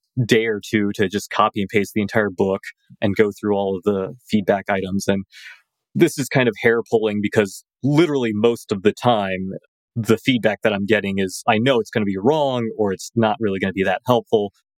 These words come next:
Just to get those, like, little nuggets of utility <laughs> from the feedback.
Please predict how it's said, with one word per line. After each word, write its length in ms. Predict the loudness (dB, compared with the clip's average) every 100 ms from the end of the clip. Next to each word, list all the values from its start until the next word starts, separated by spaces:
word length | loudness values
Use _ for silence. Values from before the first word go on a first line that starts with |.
| _
Just 220 | -4 -2
to 80 | 0
get 60 | 2
those, 200 | 2 0
like, 180 | -2 -2
little 460 | 0 2 2 0 -2 -2
nuggets 640 | 0 2 2 -2 -4 -12 0
of 240 | 0 0 -6 -20 _
utility 720 | 0 2 0 0 0 -4 -6 -12 -20
<laughs> 140 | -18
from 220 | -2 0 0 -2
the 100 | 0
feedback. 460 | -2 0 -2 -4